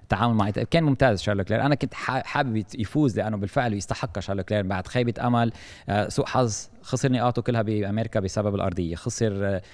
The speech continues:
ولا ما سجل أي نقطة، منطلق من الفرونت رو ببرازيل بسبب الهيدروليك. وحاليًا هو منه بالمركز الرابع وطولة السائقين المفروض يكون هناك صراحة، ولكن،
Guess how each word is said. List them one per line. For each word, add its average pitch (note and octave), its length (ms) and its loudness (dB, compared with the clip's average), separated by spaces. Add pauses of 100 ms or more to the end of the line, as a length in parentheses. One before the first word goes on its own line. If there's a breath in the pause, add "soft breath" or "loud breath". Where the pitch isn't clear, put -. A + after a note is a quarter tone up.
(140 loud breath)
ولا A#2 220 2
ما A#2 100 0
سجل B2 280 0
أي A2+ 80 2
نقطة، B2 280 -2
منطلق A2+ 300 -2
من A2 140 -2
الفرونت A#2+ 400 0
رو A#2+ 160 2
ببرازيل G#2+ 680 2
بسبب G#2 420 2
الهيدروليك. G2 640 0 (300 loud breath)
وحاليًا B2+ 420 2
هو B2 120 4
منه C3 200 2
بالمركز A#2 360 0
الرابع A#2 220 2
وطولة A2 200 0
السائقين G#2+ 480 -2
المفروض A2+ 280 2
يكون G2 200 0
هناك F2+ 220 -2
صراحة، F#2 340 -4
ولكن، C3 440 -2